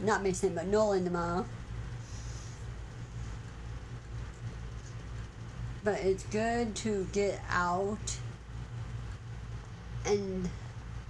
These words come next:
get fresh air, give people hugs and kisses.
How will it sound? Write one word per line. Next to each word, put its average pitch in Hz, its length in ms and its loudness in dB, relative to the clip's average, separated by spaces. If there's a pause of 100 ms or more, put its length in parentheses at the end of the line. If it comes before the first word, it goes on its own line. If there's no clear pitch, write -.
(120)
get 185 200 4
fresh 202 340 2
air, 190 460 6 (920)
give 202 220 2
people 226 300 2
hugs 220 540 8
and 196 120 4
kisses. 180 600 4